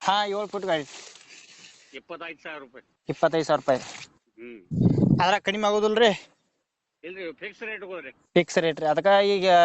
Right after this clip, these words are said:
Speaker 1: ನಾವು YouTube, YouTube ಕೇಳಕತ್ತಾರಲ್ಲ,
Speaker 2: ಹಾ.
Speaker 1: ಅದ್ರ ಸಂಬಂಧ ಕೇಳಿದ್ರಿ ನಿಮ್ಮನ್ನ.
Speaker 2: ನಿಮ್ಗ ಆ ಕಡೆನ ಒಂದ್ ಹದಿನೈದರಿಂದ ಬಂದ್ ಹೋಗ್ತೇನೆ.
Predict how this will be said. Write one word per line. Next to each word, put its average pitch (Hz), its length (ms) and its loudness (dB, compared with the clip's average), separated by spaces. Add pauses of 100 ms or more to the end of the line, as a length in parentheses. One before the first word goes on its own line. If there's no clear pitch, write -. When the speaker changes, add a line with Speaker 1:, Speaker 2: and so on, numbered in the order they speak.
(120)
Speaker 1:
ನಾವು 175 220 4 (260)
YouTube, 190 260 0 (100)
YouTube 196 200 -4
ಕೇಳಕತ್ತಾರಲ್ಲ, 185 680 2 (680)
Speaker 2:
ಹಾ. 135 100 -16 (460)
Speaker 1:
ಅದ್ರ 165 160 2
ಸಂಬಂಧ 190 340 -2
ಕೇಳಿದ್ರಿ 160 420 -2
ನಿಮ್ಮನ್ನ. 147 280 -2 (1500)
Speaker 2:
ನಿಮ್ಗ 370 260 -12
ಆ 403 140 -12
ಕಡೆನ 208 300 -10 (600)
ಒಂದ್ 180 220 -12
ಹದಿನೈದರಿಂದ 196 480 -14
ಬಂದ್ 170 260 -12
ಹೋಗ್ತೇನೆ. 131 300 -16